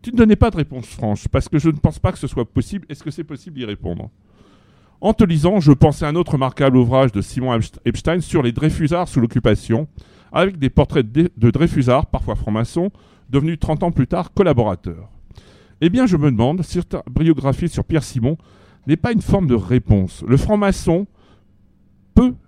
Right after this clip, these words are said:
ou la franc-maçonnerie peut aboutir au meilleur, faire sortir le meilleur de nous. Elle est une ouverture et non une fermeture. Il faut y réfléchir. Et ce serait trop long ce soir. Finalement, Pierre Simon n'aurait-il pas été le même,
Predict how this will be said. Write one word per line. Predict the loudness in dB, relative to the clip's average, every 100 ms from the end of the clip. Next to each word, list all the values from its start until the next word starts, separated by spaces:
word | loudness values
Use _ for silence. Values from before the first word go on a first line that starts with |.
| -20 _
ou | -4
la | -2
franc-maçonnerie | -2 -2 -2 -2 -2 -2 2
peut | 2 2
aboutir | 0 0 -4 -4 -2
au |
meilleur, | 0 2 0
faire | -2 -8
sortir | -10 -10 -8 -8 -10 -20 -20 -20 -4
le | 4 6
meilleur | 6 4
de | 6 4
nous. | 4 -2 _ _ _ _ 0
Elle | 2
est | 0 -2
une | -2
ouverture | 2 2 2 0 2
et | 4
non | 4
une | 2
fermeture. | 0 2 2 2 -4 -8 -8 -16 _ _ _ _ _ _ _
Il | -2
faut | 2
y | 4
réfléchir. | 2 2 2 0 -4 -4 -8 _ _ _ _ _ _ 0
Et | 0 0 _
ce | -8 -4
serait | -2 0
trop | 4
long | 4
ce | 4 0
soir. | 2 2 2
Finalement, | -2 0 2 2
Pierre | 2 -2
Simon | -2 -2 0
n'aurait-il | 2 2 0
pas | 0 0
été | 2
le | 4
même, | 4 2 0